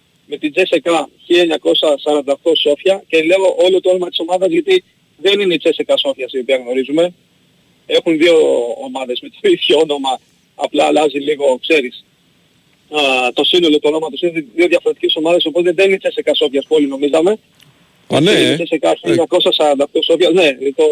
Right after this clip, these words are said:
Speaker 1: το κοίταξα χθες.
Speaker 2: Και
Speaker 1: Αλλιώς
Speaker 2: εγώ,
Speaker 1: δεν θα το παίρνα χαμπάρι.
Speaker 2: και εγώ μπερδεύτηκα, να
Speaker 1: Ναι.
Speaker 2: σου πω την αλήθεια, ναι.
Speaker 1: Ναι. Και εννιά Ιουλίου παίζει με την αεκ Λάρνακας, την ομάδα του Τσάβη Ρόκα, α, του πρώην τεχνικού διευθυντή του Παναθηναϊκού, ο οποίος μπορεί να έκανε μια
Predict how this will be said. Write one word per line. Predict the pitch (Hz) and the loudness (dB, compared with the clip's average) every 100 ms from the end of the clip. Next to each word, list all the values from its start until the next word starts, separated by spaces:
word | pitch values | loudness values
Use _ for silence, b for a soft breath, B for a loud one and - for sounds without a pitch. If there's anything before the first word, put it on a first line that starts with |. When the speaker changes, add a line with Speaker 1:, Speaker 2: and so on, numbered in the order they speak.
| 156 | 2
Speaker 1:
το | 151 | 0
κοίταξα | 151 - - - | -2 -2 -4 -6
χθες. | 170 151 _ | -6 -6 _
Speaker 2:
Και | - | -2
Speaker 1:
Αλλιώς | 143 170 | 2 2
Speaker 2:
εγώ, | 180 | 2
Speaker 1:
δεν | |
θα | 165 | 0
το | |
παίρνα | - 135 127 | -4 -6 -10
χαμπάρι. | 135 147 | -6 -4
Speaker 2:
και | 196 | -2
εγώ | 151 170 | 0 2
μπερδεύτηκα, | 139 120 101 92 | 0 0 -4 -2
να | |
Speaker 1:
Ναι. | 349 | 0
Speaker 2:
σου | |
πω | 370 | 0
την | 98 | -2
αλήθεια, | 95 95 | -8 -10
ναι. | 117 101 _ _ _ - 160 | -10 -12 _ _ _ -4 0
Speaker 1:
Ναι. | 139 - _ | -2 -4 _
Και | - | 0
εννιά | 175 185 214 | 2 4 4
Ιουλίου | 202 180 226 233 | 4 4 2 2
παίζει | 214 202 | 0 0
με | 202 | -4
την | 180 185 | -4 -2
αεκ | 190 - | -2 0
Λάρνακας, | 170 190 226 254 254 - - _ | -2 0 0 0 -2 -4 -16 _
την | - 196 | 0 0
ομάδα | 196 202 170 | 2 2 2
του | 165 | 0
Τσάβη | 156 180 143 147 | 0 0 0 2
Ρόκα, | 185 208 | 2 2
α, | 233 240 _ _ _ _ _ _ _ _ _ _ _ - - - - 50 - - | 0 -4 _ _ _ _ _ _ _ _ _ _ _ -20 -18 -20 -20 -20 -20 -14
του | 160 | -4
πρώην | 190 196 170 156 | 0 4 2 0
τεχνικού | 156 160 - 151 | -4 -4 -4 -2
διευθυντή | 143 143 139 | -2 -4 -10
του | - | -6
Παναθηναϊκού, | 127 131 - 135 131 233 | -6 -6 -6 -4 0 2
ο | 214 | 2
οποίος | 190 233 214 - | 2 0 0 0
μπορεί | 170 196 226 | 0 2 2
να | 202 | 0
έκανε | 185 165 | 0 0
μια | 160 175 156 139 | 0 0 0 0